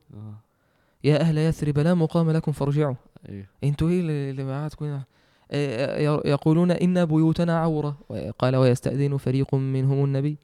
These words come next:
Speaker 2: "يقولون إن بيوتنا عورة". قال:
Speaker 1: آه.
Speaker 2: "وما هي بعورة؟"
Speaker 1: وفي الحديث
Speaker 2: "إن
Speaker 1: برضو،
Speaker 2: يريدون إلا فرارا".
Speaker 1: في الحديث إن هم برضو يقول: "محمد يعدنا،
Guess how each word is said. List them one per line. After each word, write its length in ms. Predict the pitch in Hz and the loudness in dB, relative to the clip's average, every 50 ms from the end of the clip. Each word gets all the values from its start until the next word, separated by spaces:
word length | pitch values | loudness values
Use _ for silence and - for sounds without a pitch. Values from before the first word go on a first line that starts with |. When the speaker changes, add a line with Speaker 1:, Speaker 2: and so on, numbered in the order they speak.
| _ _ _ _ _ _ _ - _ _ _ _ _ | _ _ _ _ _ _ _ -20 _ _ _ _ _
Speaker 2:
"يقولون 480 | - 131 135 - 147 143 147 156 156 151 | -2 -2 2 4 4 4 4 4 2 2
إن 460 | - - 180 190 185 170 160 156 151 | 2 2 0 0 2 2 0 0 0
بيوتنا 560 | 135 135 135 147 170 185 180 180 175 175 156 | 2 2 2 2 2 2 2 0 0 0 0
عورة". 320 | 143 143 135 131 - 135 - - - _ - | -2 -4 -6 -6 -8 -12 -14 -18 -20 _ -12
قال: 200 | - - 233 220 | -8 -6 -4 -2
Speaker 1:
آه. 40 | 214 | 0
Speaker 2:
"وما 220 | 202 190 175 170 | 0 2 2 2
هي 240 | 165 160 160 156 - - | 2 0 -2 -2 -6 -8
بعورة؟" 420 | 139 139 131 131 131 127 131 135 143 _ _ _ _ _ _ _ | -8 -8 -6 -6 -8 -8 -10 -12 -12 _ _ _ _ _ _ _
Speaker 1:
وفي 300 | - 107 110 107 - - | -12 -10 -10 -10 -10 -12
الحديث 460 | 117 117 - 131 151 196 196 - - | -14 -12 -12 -10 -10 -10 -10 -4 -2
Speaker 2:
"إن 60 | 180 202 | 0 2
Speaker 1:
برضو، 140 | 202 170 151 | 2 2 2
Speaker 2:
يريدون 280 | 143 143 156 156 156 | 2 0 0 -2 -2
إلا 380 | 151 - - 165 147 135 123 117 | -2 -2 -2 -4 -2 -2 -4 -4
فرارا". 420 | 113 - 110 107 98 90 90 120 - | -6 -6 -8 -10 -10 -10 -14 -16 -18
Speaker 1:
في 60 | - | -18
الحديث 540 | 113 104 - 101 101 110 127 147 143 - - | -18 -16 -14 -12 -10 -10 -10 -12 -12 -16 -16
إن 120 | 117 110 104 | -14 -12 -12
هم 280 | 101 104 107 117 135 143 - - 104 - | -12 -12 -12 -12 -12 -12 -14 -14 -14 -14
برضو 240 | - 165 156 143 | -16 -14 -12 -12
يقول: 260 | 131 131 - 143 135 131 | -12 -12 -10 -10 -10 -10
"محمد 400 | 123 113 120 117 120 117 110 110 | -10 -10 -10 -10 -10 -10 -10 -10
يعدنا، 480 | 107 92 98 107 110 110 107 107 101 | -12 -12 -12 -12 -12 -12 -10 -12 -12